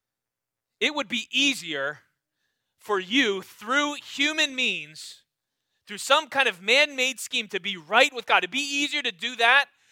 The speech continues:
than it would be to fit the entire ocean into a teacup. It's impossible.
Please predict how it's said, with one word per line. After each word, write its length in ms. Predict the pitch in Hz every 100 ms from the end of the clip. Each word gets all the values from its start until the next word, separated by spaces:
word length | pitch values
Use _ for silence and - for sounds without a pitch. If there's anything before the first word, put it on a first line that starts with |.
| _
than 100 | 208
it 60 | 208
would 140 | 214
be 100 | 214
to 60 | 190
fit 220 | - 196
the 100 | 180
entire 420 | 165 - 208 202
ocean 360 | 202 180 - 147
into 180 | 156 139
a 60 |
teacup. 380 | - 127 - 85 _ _ _ _ _ _ _ _ _ _ _ _ _
It's 80 | -
impossible. 600 | 180 226 294 - 196 202